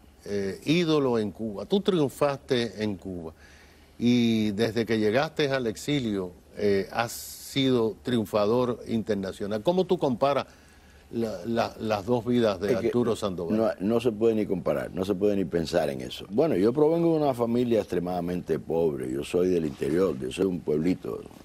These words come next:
Speaker 2: cerca de Artemisa, en, en Cuba. Y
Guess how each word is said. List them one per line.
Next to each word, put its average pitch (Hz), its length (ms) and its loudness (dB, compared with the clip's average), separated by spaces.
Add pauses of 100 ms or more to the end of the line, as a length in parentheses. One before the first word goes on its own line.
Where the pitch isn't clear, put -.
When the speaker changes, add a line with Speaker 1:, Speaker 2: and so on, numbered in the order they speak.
(100)
Speaker 2:
cerca 82 360 0
de 76 60 4
Artemisa, 71 760 -2 (960)
en, 69 380 -4
en 67 140 -2
Cuba. 73 500 2
Y 71 600 2